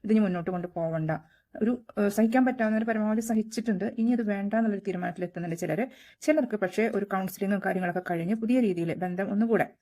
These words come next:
ഏഹ്, ഒരു പുതിയ തുടക്കം ബന്ധത്തിൽ ഉണ്ടാവാനുള്ള ഒരു സാധ്യതയുണ്ട്. ചില സത്യങ്ങൾ വെളിപ്പെടുന്നുണ്ട്, അതനുസരിച്ചിട്ട് പങ്കാളിയിൽ ഒരു മാറ്റം ഉണ്ടാവാനും ഇതുവരെ അനുഭവിച്ച ബുദ്ധിമുട്ടുകളിൽ നിൽക്കുന്ന ഒരു മോചനം നേടാനും സാധ്യത കാണുന്നുണ്ട്.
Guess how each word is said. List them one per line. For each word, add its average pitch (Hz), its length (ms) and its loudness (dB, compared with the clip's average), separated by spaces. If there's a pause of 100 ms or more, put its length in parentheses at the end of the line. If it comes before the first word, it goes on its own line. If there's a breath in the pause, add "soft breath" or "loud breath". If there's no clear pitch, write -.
(280 soft breath)
ഏഹ്, 180 260 2 (100)
ഒരു 247 140 2 (420)
പുതിയ 208 160 4 (160)
തുടക്കം 175 380 -2
ബന്ധത്തിൽ 170 300 -4 (120)
ഉണ്ടാവാനുള്ള 175 380 0
ഒരു 165 80 -2
സാധ്യതയുണ്ട്. 165 600 -4 (300 loud breath)
ചില 190 120 0
സത്യങ്ങൾ 190 400 0
വെളിപ്പെടുന്നുണ്ട്, 170 680 0
അതനുസരിച്ചിട്ട് 185 840 -4
പങ്കാളിയിൽ 175 500 -2 (400 loud breath)
ഒരു 185 120 2 (180)
മാറ്റം 175 520 -2
ഉണ്ടാവാനും 170 680 0
ഇതുവരെ 233 380 4
അനുഭവിച്ച 175 280 -4
ബുദ്ധിമുട്ടുകളിൽ 165 640 -4
നിൽക്കുന്ന 170 300 -6
ഒരു 214 100 0
മോചനം 214 460 2
നേടാനും 180 400 -2 (360 loud breath)
സാധ്യത 170 480 -2 (260)
കാണുന്നുണ്ട്. 151 440 -2